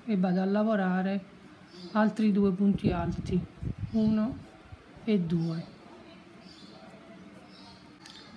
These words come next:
Lavorato il primo blocco di tre punti alti, carico il filo, vado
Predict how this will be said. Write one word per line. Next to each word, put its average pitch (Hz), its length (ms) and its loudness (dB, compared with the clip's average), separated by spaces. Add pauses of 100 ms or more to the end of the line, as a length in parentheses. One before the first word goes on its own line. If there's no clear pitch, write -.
(100)
Lavorato 220 480 4
il 196 60 2
primo 214 240 2
blocco 190 400 -2
di 185 140 2
tre 185 180 -2
punti 220 380 0
alti, 180 380 0
carico 185 340 2
il 240 80 0
filo, 202 560 0 (840)
vado 190 580 4